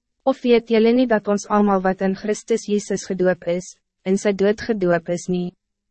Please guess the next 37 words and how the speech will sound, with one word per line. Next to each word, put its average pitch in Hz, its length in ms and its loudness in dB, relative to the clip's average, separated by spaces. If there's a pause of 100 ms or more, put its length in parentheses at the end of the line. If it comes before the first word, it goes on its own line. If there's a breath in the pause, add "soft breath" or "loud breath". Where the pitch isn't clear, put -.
(300)
Ons 240 220 0
is 262 140 -2
dus 240 260 2
saam 254 200 2
met 214 120 2
hom 190 160 -2
begrawe 196 560 2
deur 202 160 0
die 202 140 -4
doop 208 300 2
in 208 100 2
die 208 160 2
dood, 175 320 0 (400)
zodat 254 440 0
net 247 300 2
soos 240 220 2
Christus 220 500 -2
uit 190 160 0
die 190 140 -2
dode 190 400 4
opgewek 196 680 0
is 185 140 -8
deur 190 220 -2
die 202 160 4
heerlijkheid 196 680 2
van 196 160 0
die 190 160 0
Vader, 175 520 0 (260)
ons 208 240 -2
ook 226 180 2
so 208 220 -2
in 180 240 0
een 185 120 2
nieuwe 196 240 2
leven 175 440 0
kan 180 240 -2
wandel. 165 560 -2